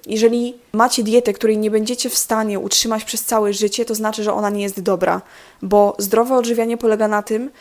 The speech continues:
żeby samemu zrozumieć, dlaczego warto jeść zdrowo i chcieć samemu jeść zdrowo.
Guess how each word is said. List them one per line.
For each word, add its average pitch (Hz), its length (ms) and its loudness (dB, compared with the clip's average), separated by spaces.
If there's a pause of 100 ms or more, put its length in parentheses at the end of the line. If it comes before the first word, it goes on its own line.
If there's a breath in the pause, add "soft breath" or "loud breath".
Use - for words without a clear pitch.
(140 loud breath)
żeby 214 460 4 (400 soft breath)
samemu 214 800 0 (200)
zrozumieć, 202 920 -4 (600)
dlaczego 202 500 -2
warto 202 260 0
jeść 202 140 -4
zdrowo 185 320 -2
i - 100 -8
chcieć - 640 -4
samemu 208 680 -4
jeść 196 440 -4
zdrowo. 190 500 0